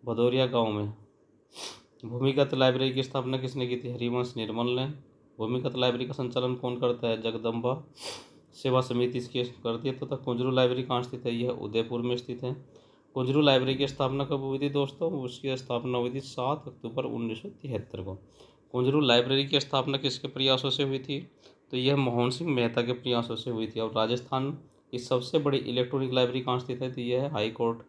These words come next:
जयपुर में, राजस्थान की सबसे बड़ी इलेक्ट्रॉनिक लाइब्रेरी है। आज के क्वेश्चन कैसे लगे बताइएगा। और फ्रेंड्स, जल्दी दूसरी वीडियो एमसीक्यू की दूंगा।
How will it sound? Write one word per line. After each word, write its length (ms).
जयपुर 380
में, 240
राजस्थान 460
की 80
सबसे 300
बड़ी 180
इलेक्ट्रॉनिक 460
लाइब्रेरी 420
है। 240
आज 180
के 100
क्वेश्चन 340
कैसे 300
लगे 340
बताइएगा। 640
और 140
फ्रेंड्स, 400
जल्दी 360
दूसरी 320
वीडियो 500
एमसीक्यू 520
की 120
दूंगा। 380